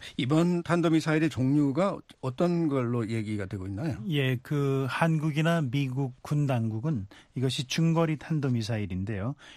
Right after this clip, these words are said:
Speaker 2: 한국에서는 북극성 이형이라고 부르고 있고요.
Speaker 1: 네.
Speaker 2: 아, 미국에서는 케이엔 십오라고 이렇게 이름을 붙였는데요.
Speaker 1: 네.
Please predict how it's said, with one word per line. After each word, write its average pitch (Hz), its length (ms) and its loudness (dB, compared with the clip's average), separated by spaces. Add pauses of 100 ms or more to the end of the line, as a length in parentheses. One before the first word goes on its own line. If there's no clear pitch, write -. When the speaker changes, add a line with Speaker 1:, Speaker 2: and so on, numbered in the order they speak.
(140)
Speaker 2:
한국에서는 147 720 0
북극성 147 680 -2
이형이라고 131 800 0
부르고 101 320 -6
있고요. 110 460 -4
Speaker 1:
네. 98 360 -2
Speaker 2:
아, 120 280 0
미국에서는 139 920 0
케이엔 156 580 0
십오라고 117 960 -2
이렇게 113 240 -4
이름을 107 420 -2
붙였는데요. 98 720 -4
Speaker 1:
네. 87 200 -4